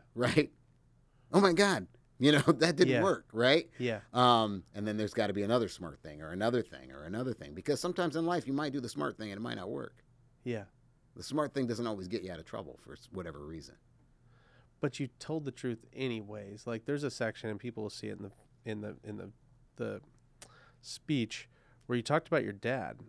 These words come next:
Speaker 2: And I thought that was interesting because you mentioned, like, you don't wanna talk about this particular thing, but
Speaker 1: Mm-hmm.
Speaker 2: you do. And I was quite, I was like, "Why did Brian talk about that if he just said it?" I was like, "Well, I guess because it's true." Like,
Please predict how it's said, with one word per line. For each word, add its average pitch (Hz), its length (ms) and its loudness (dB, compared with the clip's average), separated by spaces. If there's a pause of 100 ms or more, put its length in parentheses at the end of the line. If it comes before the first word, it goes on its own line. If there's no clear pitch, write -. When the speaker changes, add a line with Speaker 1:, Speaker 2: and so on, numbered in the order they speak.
(120)
Speaker 2:
And 117 100 -2
I 120 60 2
thought 135 240 2
that 143 100 4
was 131 140 -2
interesting 104 400 -6
because 104 320 -4
you 113 80 -4
mentioned, 113 360 -2
like, 107 200 -2
you 110 80 -4
don't 110 160 -2
wanna 170 200 2
talk 104 220 -4
about 101 180 -4
this 101 120 -10
particular 98 480 -8
thing, 104 240 -2
but 117 100 -2
Speaker 1:
Mm-hmm. 123 120 -8
Speaker 2:
you 123 40 -12
do. 117 320 -2 (1000)
And 127 380 4 (460)
I 135 100 6
was 123 180 4
quite, 180 260 2
I 151 40 0
was 127 100 -2
like, 110 180 -4
"Why 165 120 -6
did 214 100 -4
Brian 190 200 -4
talk 156 200 -6
about 104 220 -8
that 107 140 -6
if 101 100 -10
he 110 100 -10
just 117 240 -8
said 113 160 -4
it?" 110 100 -10
I 117 40 -10
was 113 100 -6
like, 113 140 -10
"Well, 151 100 -2
I 147 60 -2
guess 143 220 -6 (120)
because 110 180 -4
it's - 100 -18
true." - 360 -4 (480)
Like, 123 300 4